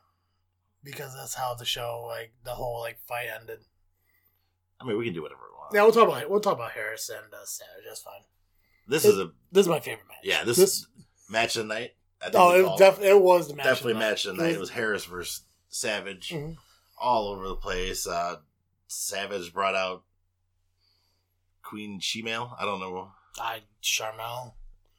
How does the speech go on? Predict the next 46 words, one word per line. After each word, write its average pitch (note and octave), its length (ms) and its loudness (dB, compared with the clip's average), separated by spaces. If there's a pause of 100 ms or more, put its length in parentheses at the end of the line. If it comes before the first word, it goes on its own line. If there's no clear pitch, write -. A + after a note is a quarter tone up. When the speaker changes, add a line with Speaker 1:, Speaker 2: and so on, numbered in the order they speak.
Speaker 2:
I B2 120 0
don't G2 100 -2
remember F2 180 0
what E2+ 140 -4
her F2 80 -6
name B2+ 80 -6
Speaker 1:
Sharmell. B2+ 220 -4
Speaker 2:
was. - 200 -12 (640)
Speaker 1:
Um, F3 300 6 (380)
there F#3 100 10
were F#3 80 6
two A#3 260 0
points F#3+ 340 -2
in F3 60 -6
this D3+ 180 -4
match D3 320 -4
that D3 80 -4
really D3+ 200 0
stuck D3+ 300 -4
out C3+ 200 -6
to D3 160 -10
me, E3 280 -2 (500)
and D#3 140 -10
that E3+ 220 4
was D#3+ 480 2
the D3 540 -10 (200)
sit-out F3+ 440 2
powerbomb F3 760 2
from E3 240 -6
the D3 80 -6
top E3+ 280 2
rope D#3+ 300 2 (180)
Speaker 2:
Mm-hmm. F#2 360 -14
Speaker 1:
that D#3 160 0
Harris D#3+ 260 2
did D#3+ 160 0
on D3 140 -6
Savage, D3+ 600 -2 (400)
but D#3 140 -2
also E3+ 560 2
the, D3+ 300 -4
um, B2+ 320 -6 (180)
the C#3 80 -18
s-, - 300 -6
double D#3 260 2
stomp E3+ 560 2